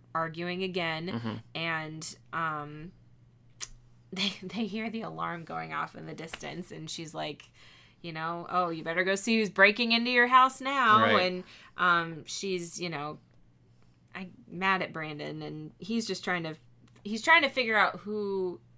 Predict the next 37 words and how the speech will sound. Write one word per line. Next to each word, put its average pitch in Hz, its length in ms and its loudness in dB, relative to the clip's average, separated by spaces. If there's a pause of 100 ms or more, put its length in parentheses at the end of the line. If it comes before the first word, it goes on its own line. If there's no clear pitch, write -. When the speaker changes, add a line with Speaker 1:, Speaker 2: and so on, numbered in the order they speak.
(400)
Speaker 1:
her 165 120 -10
boyfriend 160 500 -8
is 92 180 -10
so - 140 -8
that 156 120 -10
he - 160 -12
can 160 120 -14
go - 100 -14
talk - 340 -12
to - 100 -16
her. - 200 -12 (260)
But 180 120 -4
she, 170 320 -2
she - 180 -6
doesn't 147 260 -8
wanna 120 180 -8
talk - 260 -12
to - 80 -14
him 151 360 -12 (440)
about 151 280 -12
it. - 220 -16 (520)
So 214 180 2
he, 196 300 2
he 165 140 -10
goes 208 280 2
back 233 220 2
to 240 80 -4
his 233 100 -6
house. 180 300 2
The, 170 360 -4
the 165 120 -6
Walsh, 180 680 -2
the 170 200 0
alarm 190 380 6
is 202 120 2
going 208 300 6
off. 180 340 8